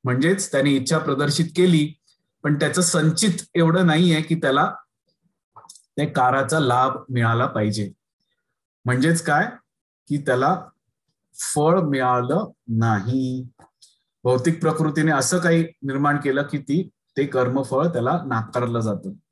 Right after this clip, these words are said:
उदास होऊन घरी येतो, मिळणं तर आहेच, आणि विचार करतो, "जाऊ दे, आपल्या नशिबात नाही, काय करू शकतो." आता हीच, हेच उदाहरण दुसऱ्या पद्धतीने घेऊ. याच उदाहरणामध्ये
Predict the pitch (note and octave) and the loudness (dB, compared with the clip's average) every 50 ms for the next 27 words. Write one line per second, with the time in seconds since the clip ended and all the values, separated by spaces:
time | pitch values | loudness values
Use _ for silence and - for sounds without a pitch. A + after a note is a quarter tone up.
0 | _ _ _ _ _ _ _ _ - D3+ C#3+ C#3 E3 F3 F3+ G3 - F#3+ F#3 F#3+ | _ _ _ _ _ _ _ _ -4 -2 0 2 4 4 4 4 4 4 4 4
1 | F#3+ F3 D#3 D#3 D#3 F3+ G3 E3 E3+ E3+ E3 E3 E3 E3 - _ _ _ _ _ | 4 4 4 4 4 4 4 4 2 2 2 2 0 0 -4 _ _ _ _ _
2 | _ _ _ _ _ _ _ _ _ _ _ _ _ _ _ _ _ _ _ _ | _ _ _ _ _ _ _ _ _ _ _ _ _ _ _ _ _ _ _ _
3 | _ - A#2 B2 B2 B2+ C#3 C3+ - D3+ D3+ D3 C#3+ C#3+ D3 D3 D3 - - - | _ -4 -2 0 0 0 0 0 0 0 0 2 2 2 0 0 -2 -6 -10 -12
4 | - _ _ _ _ _ _ _ _ _ _ _ - C3 D3 C#3+ C#3 C#3 D#3+ D#3 | -14 _ _ _ _ _ _ _ _ _ _ _ -4 0 0 0 0 0 0 0
5 | D3+ D3 D#3 D3 D3 D3+ D#3 D3+ D3+ D3 C#3+ C#3+ C#3+ D#3 D#3 D3 D#3 D3+ D3 C3+ | 0 0 -2 -2 -2 0 0 0 0 0 0 0 2 2 2 2 2 0 0 0
6 | B2 A#2+ C#3+ C#3 C3+ C3+ B2 - C3+ C#3 C#3 C#3 C3 C3+ C3 C3 C3 C3 - C3 | -2 -2 -2 0 0 -2 -2 -4 -2 -2 -2 -2 -2 -4 -6 -6 -6 -4 -2 -2
7 | C3+ C3 B2+ A#2+ A2+ A2 - - - _ _ - - - _ _ _ _ _ _ | -2 -2 -2 -2 -4 -4 -6 -10 -14 _ _ -20 -20 -20 _ _ _ _ _ _
8 | _ _ _ _ _ _ _ _ _ _ _ _ _ _ _ - B2 A#2 - E3+ | _ _ _ _ _ _ _ _ _ _ _ _ _ _ _ -8 -6 -4 0 0
9 | E3+ F3 F3 F3 - A#2+ A2+ C3+ E3+ G3 G3 G3 - - - - - A2+ - D#3 | 2 0 0 -2 -8 -8 -2 0 2 2 2 0 -2 -6 -8 -10 -12 -6 -2 0
10 | F3 G3 F#3 F3+ E3+ E3+ F3 E3 F3 F#3+ F#3+ D#3 C#3+ C#3 - D#3+ D#3+ D#3 D3+ C#3 | 0 2 2 2 2 2 2 2 2 2 2 0 0 -2 -2 -2 -2 -2 -2 -4
11 | C#3 D3 C3+ C#3 C#3+ C3+ C3+ B2 A#2 A2 G#2+ G#2+ - _ _ _ _ _ _ _ | -4 -4 -4 -4 -4 -4 -4 -4 -4 -4 -6 -8 -12 _ _ _ _ _ _ _
12 | _ _ _ _ _ _ _ - A#2+ C3+ D3+ F#3+ G3+ - G3 E3+ E3+ F3 E3+ E3+ | _ _ _ _ _ _ _ -4 0 0 2 2 2 2 2 2 4 4 4 4
13 | F3 F3 E3+ E3+ D#3+ D3 - B2 C3 F#3 | 4 4 4 2 2 2 2 0 0 -2